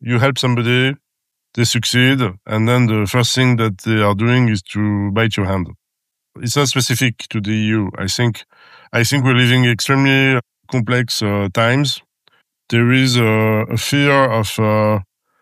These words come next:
I mean, linked to, uh, global warming, threats, uh, from the eastern side, uncertainty on the western side from our American friends. At the same time, people, I mean, member states saw that, uh, Brexit, uh, was not a workable solution.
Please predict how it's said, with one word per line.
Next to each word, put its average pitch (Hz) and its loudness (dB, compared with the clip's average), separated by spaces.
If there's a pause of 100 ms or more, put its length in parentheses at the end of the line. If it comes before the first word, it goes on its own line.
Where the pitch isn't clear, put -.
(100)
I 110 -2
mean, 117 4
linked 131 4
to, 120 2
uh, 107 -2
global 110 0
warming, 113 2 (260)
threats, 135 0
uh, 107 2
from 107 -2
the 104 -2
eastern 117 -4
side, 117 0 (500)
uncertainty 123 0
on 113 2
the 110 0
western 110 -2
side 110 -2
from 101 -2
our 101 0
American 101 -2
friends. 120 0 (520)
At 117 -6
the 101 -4
same 113 0
time, 120 2 (340)
people, 131 0
I 123 -4
mean, 117 0
member 120 2
states 127 0
saw 135 2
that, 117 0
uh, 113 0
Brexit, 120 0
uh, 104 0
was 104 0
not 123 0
a 107 2
workable 110 0
solution. 123 0